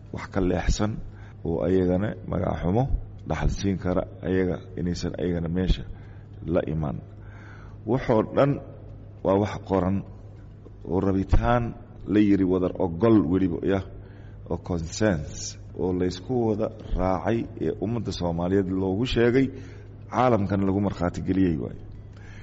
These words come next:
Annagu marka waxaan ka sugaynaa haddii taasi wax ka beddelan iyaga ay la yimaadaan,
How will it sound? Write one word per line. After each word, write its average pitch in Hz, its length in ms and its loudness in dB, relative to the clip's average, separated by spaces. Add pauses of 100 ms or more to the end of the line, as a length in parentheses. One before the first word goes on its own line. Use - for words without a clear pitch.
(380)
Annagu 135 220 2
marka 120 240 0
waxaan 95 200 -2
ka 98 80 -2
sugaynaa 95 560 0 (340)
haddii 107 460 2 (260)
taasi 90 520 -2 (340)
wax 92 200 -6
ka - 100 -2
beddelan 101 540 4 (680)
iyaga 101 260 2
ay 87 120 2
la 101 140 4
yimaadaan, 95 640 2